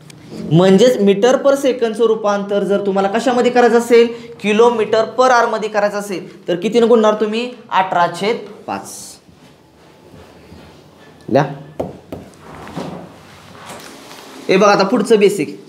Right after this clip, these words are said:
तुम्हाला जर त्या ठिकाणी वेग काढायचा असेल, काय काढायचं असेल? वेग आणि वेळ. मी मागं काय सांगितलं तुम्हाला? kilometer per hour-चं रूपांतर काय करायचं असेल तुम्हाला?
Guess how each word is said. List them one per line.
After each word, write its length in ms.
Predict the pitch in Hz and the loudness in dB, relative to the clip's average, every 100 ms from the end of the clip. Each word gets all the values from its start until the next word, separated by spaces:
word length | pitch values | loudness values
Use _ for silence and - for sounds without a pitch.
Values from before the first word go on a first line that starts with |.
| - - | -14 -4
तुम्हाला 300 | 202 226 226 | -2 2 2
जर 100 | 226 | 2
त्या 160 | 226 226 | 2 2
ठिकाणी 340 | 220 220 220 | 2 2 2
वेग 240 | 220 220 220 | 2 2 2
काढायचा 280 | 208 180 | -2 -4
असेल, 180 | 165 165 | -6 -8
काय 180 | 151 196 | -6 -6
काढायचं 260 | 208 202 202 | -6 -6 -6
असेल? 380 | 208 208 208 - - | -2 -2 -2 -10 -12
वेग 480 | 139 190 196 - - - - | 0 4 4 2 -8 -16 -14
आणि 240 | 151 180 202 | -8 -4 0
वेळ. 200 | 170 123 - - - | 0 -2 -8 -18 -8
मी 60 | |
मागं 260 | 190 214 196 | 0 0 2
काय 160 | 214 208 | 0 0
सांगितलं 340 | 214 196 196 | 0 -4 -4
तुम्हाला? 240 | 190 185 190 190 | -4 -2 -2 -2
kilometer 420 | 208 226 233 226 | 2 2 2 0
per 180 | 220 220 | 2 4
hour-चं 260 | 214 214 214 | 4 4 2
रूपांतर 340 | 208 196 196 | 2 0 0
काय 160 | 190 196 | -2 0
करायचं 240 | 196 180 | 0 -2
असेल 140 | 180 | -2
तुम्हाला? 300 | 175 175 180 | -2 0 0